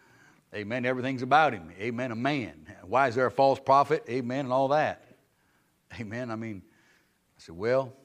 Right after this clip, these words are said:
you see what problem is? Problem is this.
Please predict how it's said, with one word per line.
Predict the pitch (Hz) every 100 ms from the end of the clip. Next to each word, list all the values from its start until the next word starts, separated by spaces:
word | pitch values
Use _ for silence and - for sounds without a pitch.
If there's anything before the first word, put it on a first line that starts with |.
| _ _ _ _ _ _ _ _ - _ _ -
you | 101
see | 165
what | 156 160
problem | 135 147 160 160 160
is? | 175 175 - - _ _ _ _ _ -
Problem | 143 170 110
is | 98
this. | 127 151 90